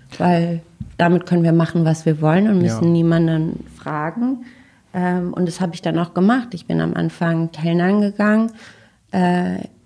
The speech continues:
Speaker 1: in auch einem schönen Restaurant hier in Berlin.
Speaker 2: Mhm.
Speaker 1: Ähm, und dann aber nach ein paar Monaten war das dann, kam die Unterforderung. Da habe ich gesagt, „Okay, ich werd, ich werd ja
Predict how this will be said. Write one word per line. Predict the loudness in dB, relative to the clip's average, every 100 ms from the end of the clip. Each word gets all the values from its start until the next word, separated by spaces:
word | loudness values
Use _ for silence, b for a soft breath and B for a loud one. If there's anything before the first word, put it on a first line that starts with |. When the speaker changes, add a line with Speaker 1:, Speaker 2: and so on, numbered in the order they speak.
| _
Speaker 1:
in | -2 0
auch | 0 -2 -2
einem | 0 2 2 0 -2 -6 -12 _ _ _ _ _
schönen | -4 0 2 2
Restaurant | 0 -2 -4 -2 0 2
hier | 2 2
in | 0
Berlin. | 0 0 0 0 2 2 0
Speaker 2:
Mhm. | -2 0 -2 -4 -6
Speaker 1:
Ähm, | 0 2 2 2 0 -2
und | 0 0
dann | 0 -2
aber | -2 -2
nach | -2 -2
ein |
paar | -4 -2
Monaten | 0 2 0 -2 -2
war | -2
das | -4 -6
dann, | -6 -4
kam | -2 0
die | 2
Unterforderung. | 2 2 0 0 2 0 -2 -4
Da |
habe | -6
ich | -8
gesagt, | -10 -12
„Okay, | -10 -10
ich | -4
werd, | -4 -4 B B B B -8
ich | -4
werd |
ja | -2